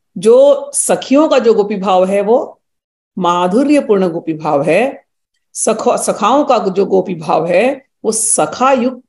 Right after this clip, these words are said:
सखा वाला गोपी, गोप भाव है, गोप भाव। गोप यानी गोप,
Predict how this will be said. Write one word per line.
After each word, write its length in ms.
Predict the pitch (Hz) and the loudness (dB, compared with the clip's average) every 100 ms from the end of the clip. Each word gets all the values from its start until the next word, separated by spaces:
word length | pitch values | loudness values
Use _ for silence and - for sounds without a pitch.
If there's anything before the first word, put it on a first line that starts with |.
| - | -16
सखा 600 | - 202 - 254 269 262 | -6 -6 -2 0 2 2
वाला 380 | 214 196 240 | 0 0 0
गोपी, 320 | 269 202 185 175 | 0 -4 -4 -8
गोप 420 | - 170 202 202 | -8 -2 0 0
भाव 320 | 165 160 151 | -6 -8 -8
है, 120 | - - | -16 -10
गोप 320 | 208 196 185 | 0 0 0
भाव। 340 | 135 147 110 _ _ _ _ _ _ _ _ _ _ _ _ _ _ _ - | -10 -12 -16 _ _ _ _ _ _ _ _ _ _ _ _ _ _ _ -4
गोप 200 | 196 233 | -4 -4
यानी 340 | 208 277 302 _ _ _ _ _ _ _ 208 | -4 -4 -6 _ _ _ _ _ _ _ 0
गोप, 440 | 254 302 - - | 2 2 -4 -18